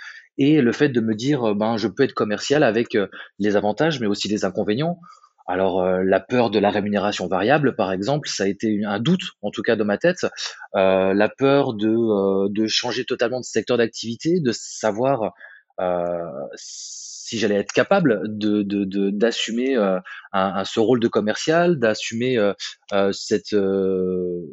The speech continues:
ouais, ces incertitudes liées à, à ce domaine-là et à ce, à cette activité. Et puis ça s'est assez vite dissipé, honnêtement, euh,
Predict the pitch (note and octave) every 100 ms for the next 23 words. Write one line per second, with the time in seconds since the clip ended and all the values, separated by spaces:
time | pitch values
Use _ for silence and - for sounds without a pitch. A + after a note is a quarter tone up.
0 | - E2+ C#3+ C#3+ G#2+ A2 - - - -
1 | D3+ A2+ A2+ A#2+ A#2 - G#2+ - G#2+ G#2
2 | A2 B2 B2 G#2 - G#2+ - A#2 F#2+ -
3 | G2 - E3 - - - - - G2+ -
4 | G2+ - G#2 - G#2+ A2+ G#2 G2 F2+ C3+
5 | B2+ G2+ - C3 - - - _ - F#2
6 | F2+ F2 F2